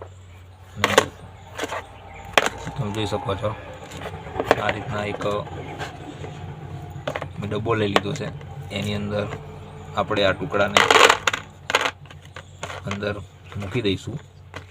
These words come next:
હવે મિત્રો, એક આવી પેન્સિલ જોશે, અને પેન્સિલની એક છેડે આપણે એક વાયરને વેટી લઈશું.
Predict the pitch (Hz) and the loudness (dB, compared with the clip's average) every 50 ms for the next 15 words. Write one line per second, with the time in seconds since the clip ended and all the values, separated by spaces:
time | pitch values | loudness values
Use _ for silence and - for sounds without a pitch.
0 | - - - - - - - - - - - - 95 95 101 107 110 110 107 - | -16 -16 -16 -16 -16 -16 -18 -18 -20 -20 -10 -6 -2 0 2 2 2 0 -2 0
1 | - 127 117 117 117 - - - - - - - - - - 139 117 101 - - | 2 4 4 4 4 2 -4 -14 -20 -20 -20 -20 -20 -6 -2 0 0 0 -2 -10
2 | - - - 113 110 110 110 - 110 104 98 - - 131 113 110 107 101 90 92 | -10 -4 0 2 2 2 2 2 2 2 2 2 2 2 4 4 4 4 4 2
3 | 101 110 127 135 - - - - - - - - - - - - - - - - | 0 0 -2 -2 -6 -12 -18 -18 -20 -20 -20 -20 -20 -20 -20 -20 -20 -20 -20 -20
4 | - - - - - - - - - - - - - - - 104 104 98 - - | -20 -20 -20 -20 -20 -20 -20 -20 -20 -20 -20 -20 -12 -6 -4 -2 -2 -2 0 2
5 | 104 104 101 101 - - 123 113 113 113 110 110 110 107 - - - - - - | 2 2 2 0 0 -2 -2 0 0 0 0 0 0 -2 -4 -8 -12 -14 -16 -16
6 | - - - - - - 113 107 - - - - 107 104 107 110 113 - - - | -16 -14 -14 -12 -4 -4 -4 -4 -2 -2 2 6 6 8 6 6 4 0 -4 -10
7 | - - - - - - - - - - - - - - - - - - 107 104 | -18 -18 -18 -18 -18 -18 -18 -18 -18 -18 -18 -18 -16 -16 -16 -8 -2 2 2 2
8 | 101 - - 104 101 101 104 104 107 107 104 101 98 95 98 92 92 92 92 90 | 2 4 4 4 6 6 4 2 2 2 2 2 2 0 0 -2 -2 -2 -4 -4
9 | - 123 123 | -4 -6 -6